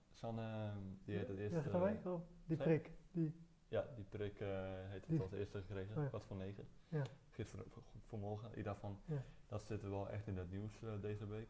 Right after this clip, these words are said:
Speaker 1: Dus ik dacht van, ja, die moeten we maar, eh, erin zetten.
Speaker 2: Ja.
Speaker 1: Ga jij het vaccin nemen?
Speaker 2: Ik zelf niet. Ik heb zelf geen, eh, corona, maar ik neem het zelf niet, nee.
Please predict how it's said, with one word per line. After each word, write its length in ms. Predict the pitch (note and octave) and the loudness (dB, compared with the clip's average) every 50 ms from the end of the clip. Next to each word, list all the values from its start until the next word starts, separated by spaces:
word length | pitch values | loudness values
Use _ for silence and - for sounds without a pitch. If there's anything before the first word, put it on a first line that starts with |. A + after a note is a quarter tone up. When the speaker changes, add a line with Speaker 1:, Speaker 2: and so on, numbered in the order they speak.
| - | -8
Speaker 1:
Dus 200 | - G2 G2 - | -8 -8 -8 -6
ik 180 | - - - F#2+ | -8 -10 -8 -6
dacht 140 | G2 F#2+ F#2 F#2+ | -6 -6 -6 -8
van, 120 | F#2+ F#2+ F#2+ - E3 - | -8 -10 -10 -10 -12 -10
ja, 260 | - A2 - - - - - - - | -6 -6 -4 -6 -6 -10 -14 -16 -8
die 220 | - G#2+ G#2+ A2 | -2 0 2 2
moeten 240 | G#2+ G#2 G#2 - G2+ | 2 2 0 -2 -2
we 60 | G2 | -2
maar, 240 | G2 F#2+ F2+ F#2 F2 | -2 -2 -2 -2 -2
eh, 60 | F2+ F2+ F2+ F2 F2 E2+ F2 - - | -4 -4 -4 -4 -6 -6 -8 -8 -6
erin 240 | - G2 F#2+ F#2+ F#2+ | -2 0 0 0 0
zetten. 300 | - G#2+ G#2 - F#2+ - - - - - - | -2 -6 -8 -8 -8 -10 -10 -14 -18 -18 -6
Speaker 2:
Ja. 200 | - D#3 C#3+ B2+ - - - - - - - - - - - - - - - - | -2 0 0 0 -2 -6 -16 -18 -18 -18 -18 -18 -18 -18 -20 -20 -20 -20 -20 -10
Speaker 1:
Ga 100 | - B2+ | -6 -4
jij 100 | C3+ C#3+ | -2 -2
het 100 | C#3 C#3+ | -2 -2
vaccin 280 | - G2 - - G#2 F#2 F#2 | -4 -6 -6 -4 -6 -6 -4
nemen? 280 | F2+ F2+ F#2 F2+ F2+ F#2+ - - - - - - - - - - - - C#4+ C#4+ | -4 -6 -6 -6 -8 -10 -12 -12 -14 -16 -16 -18 -18 -18 -18 -18 -18 -16 -2 2
Speaker 2:
Ik 160 | G#3+ E3+ F3 | 2 2 6
zelf 220 | - F#3 F3 D#3+ | 8 8 8 10
niet. 180 | E3+ E3+ D3+ - | 8 6 6 4
Ik 100 | D3 - | 2 2
heb 160 | D#3+ D3+ C#3+ - - - | 2 2 2 0 -6 -14
zelf 280 | - - E3+ E3 D#3+ | 0 4 6 6 6
geen, 400 | E3 - E3 D#3+ D#3 D#3 D3+ D3+ D3+ - - - - - - - - - - - - - - - | 4 4 4 4 4 4 2 0 -2 -4 -14 -18 -18 -18 -20 -20 -18 -18 -18 -18 -18 -20 -20 -8
eh, 180 | - F#3+ D#3 D3 C#3+ C#3 | -2 2 4 4 4 4
corona, 460 | - D3+ D3+ D#3 D#3 D#3+ E3 E3 D#3+ | 6 6 8 8 8 8 6 4 4
maar 320 | D#3 D3 C#3+ C#3+ C#3+ C#3+ - - - - - - - - - | 4 2 2 2 0 0 -4 -10 -18 -20 -20 -20 -18 -18 2
ik 60 | - | 8
neem 100 | D#3+ D#3 | 8 8
het 120 | D3+ D3 - | 10 8 8
zelf 180 | - D3+ C#3 | 6 6 6
niet, 120 | C#3+ C3 B2+ | 6 4 2
nee. 100 | B2+ A#2+ | 0 -2